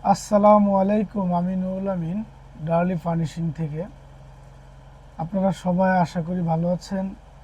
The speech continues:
আমিও আলহামদুলিল্লাহ ভালো আছি। তো আমরা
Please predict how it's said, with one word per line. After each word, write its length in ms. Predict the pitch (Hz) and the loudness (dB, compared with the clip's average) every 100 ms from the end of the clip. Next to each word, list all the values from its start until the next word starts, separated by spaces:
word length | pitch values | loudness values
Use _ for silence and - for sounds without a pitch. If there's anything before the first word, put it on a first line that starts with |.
| - | -10
আমিও 300 | 170 170 175 | -4 0 0
আলহামদুলিল্লাহ 560 | 170 156 160 160 165 160 | 0 -2 -2 -2 -2 -4
ভালো 280 | 156 156 165 | -6 -8 -8
আছি। 300 | 160 - 160 220 - - - - - - - - - - - - - - - - | -10 -14 -14 -16 -20 -20 -20 -20 -20 -20 -20 -20 -20 -20 -20 -20 -20 -20 -20 -6
তো 100 | 190 | 2
আমরা 560 | 190 196 208 226 233 | 4 6 8 10 10